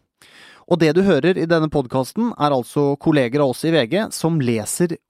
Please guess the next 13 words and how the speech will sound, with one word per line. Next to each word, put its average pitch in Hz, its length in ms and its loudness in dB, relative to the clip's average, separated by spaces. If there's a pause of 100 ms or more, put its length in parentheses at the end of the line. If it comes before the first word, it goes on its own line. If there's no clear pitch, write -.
ordrett 180 760 -2
det 127 240 -2
som 160 160 -4
ble 156 120 0
sagt - 580 -6
på 151 100 0
dette 143 240 -4
besøksrommet 113 1080 -4
i 120 180 -6
fengselet, 107 560 -10 (420)
hvor 196 220 2
Gjermund 185 400 0
Cappelen 220 400 0